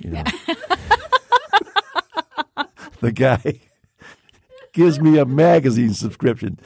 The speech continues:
Can you, I mean, it just figures. I mean, it just, why? <laughs> Give me a break. So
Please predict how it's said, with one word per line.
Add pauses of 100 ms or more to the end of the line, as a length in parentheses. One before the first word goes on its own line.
(260)
Can
you,
I
mean,
it
just
figures.
I
mean,
it
just,
why? (580)
<laughs>
Give
me
a
break. (1040)
So